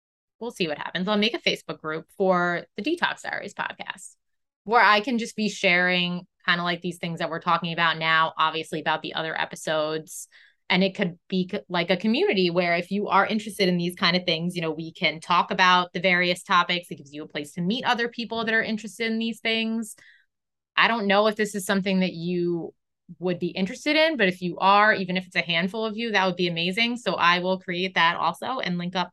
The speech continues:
to it in the show notes. So that just occurred to me. <laughs>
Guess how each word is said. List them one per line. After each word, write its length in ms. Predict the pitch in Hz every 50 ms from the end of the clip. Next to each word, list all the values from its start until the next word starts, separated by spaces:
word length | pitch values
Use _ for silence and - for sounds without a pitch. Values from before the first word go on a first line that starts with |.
| _ -
to 120 | 208 202
it 200 | 202 208 202 - _ _ _ _ _ _ _ _ _ _ _ _ _ _ _ _ _ _ _ -
in 140 | 214 214 220
the 60 | 233
show 200 | - 311 330 359
notes. 320 | 226 - - - - -
So 100 | - 190
that 220 | 180 175 175 180 185
just 180 | 240 - -
occurred 280 | - - 185 165 156 -
to 100 | - 160
me. 340 | 202 - - 220 269 233 -
<laughs> 60 | -